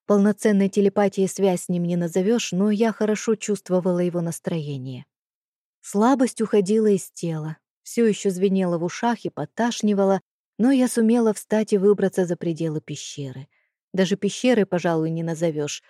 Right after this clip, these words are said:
Просто пространство под нависшей над головой глыбой, ограниченное слева громадным гранитным валуном.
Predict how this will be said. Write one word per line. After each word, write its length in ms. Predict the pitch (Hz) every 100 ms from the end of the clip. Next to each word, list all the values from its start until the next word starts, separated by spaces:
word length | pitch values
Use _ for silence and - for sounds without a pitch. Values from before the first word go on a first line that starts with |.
| _ _
Просто 380 | 247 254 -
пространство 720 | 196 196 - 208 208 185 175
под 180 | 165 175
нависшей 400 | 185 190 196 -
над 180 | 175 170
головой 420 | - 180 180 175
глыбой, 560 | 156 190 208 196 175 160 - _ _
ограниченное 720 | 190 196 220 214 202 208 196
слева 360 | 190 214 214 190
громадным 560 | 185 190 190 185 175 175
гранитным 600 | 185 180 170 - 165 160
валуном. 540 | 165 165 160 147 139